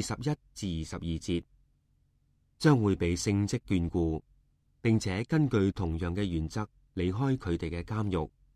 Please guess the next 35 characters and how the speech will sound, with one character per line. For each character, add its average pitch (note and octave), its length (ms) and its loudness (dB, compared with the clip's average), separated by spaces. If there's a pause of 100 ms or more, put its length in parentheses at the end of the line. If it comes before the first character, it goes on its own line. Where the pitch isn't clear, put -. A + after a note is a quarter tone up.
(640)
就 G2+ 140 -2
好 G2+ 180 4
似 G#2 140 -2 (240)
我 F2+ 120 -2
哋 E2+ 120 -4
嘅 F2+ 140 -4
救 E2 280 -6
主， D#2 380 -4 (840)
佢 D3+ 160 4
持 G#2+ 200 -2
有 G#2 200 2
永 A2 220 2
恆 F2 220 0
嘅 G#2+ 200 0
麥 G#2 160 -2 (100)
基 C#3 180 0
洗 F2+ 260 -6
德 - 100 -6
聖 E2 300 -4
蹟， G2+ 160 -2 (920)
眷 D3 180 10
顧 C3+ 220 6
羅 F#2 240 2
亞 G2 180 0
時 F2+ 180 -2
代 F2+ 120 -2
嗰 G#2+ 180 0
啲 B2 340 -2
唔 F#2 120 2
服 G2 200 -2
從 E2+ 160 -4
嘅 F#2 140 -2
人， D#2 300 -2 (1000)
並 G2+ 180 4
且 F#2 360 -2